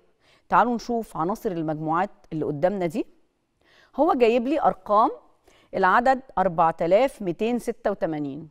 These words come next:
وبيقول لي المجموعة دي عناصرها إيه؟ طيب، تعالوا نشوفها. ستة، تمانية، اتنين، أربعة، هي دي عناصر المجموعة بتاع الرقم اللي هو جايبه لي، العدد اللي هو جايبه لي. طيب، عناصر مجموعة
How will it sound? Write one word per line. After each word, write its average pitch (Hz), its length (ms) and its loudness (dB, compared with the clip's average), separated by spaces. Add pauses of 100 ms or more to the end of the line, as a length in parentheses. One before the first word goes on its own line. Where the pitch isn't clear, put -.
وبيقول 196 380 0
لي 294 340 -2
المجموعة 214 520 -2
دي 240 120 -2
عناصرها 226 540 0
إيه؟ 139 220 -8 (420)
طيب، 147 220 2 (120)
تعالوا 226 200 4
نشوفها. 302 360 0 (440)
ستة، - 480 2 (580)
تمانية، 180 500 0 (440)
اتنين، 185 540 -4 (300)
أربعة، 277 420 2 (320)
هي 240 180 2
دي 226 100 -2
عناصر 214 340 -2
المجموعة 156 420 -4
بتاع 156 200 -10
الرقم 165 300 -6
اللي 202 120 -2
هو 214 80 2
جايبه 202 320 -4
لي، 202 100 -6
العدد 170 340 -4
اللي 160 120 -4
هو 196 140 2
جايبه 233 400 2
لي. 214 140 -6 (480)
طيب، 202 200 6 (300)
عناصر 330 580 2
مجموعة 226 720 -2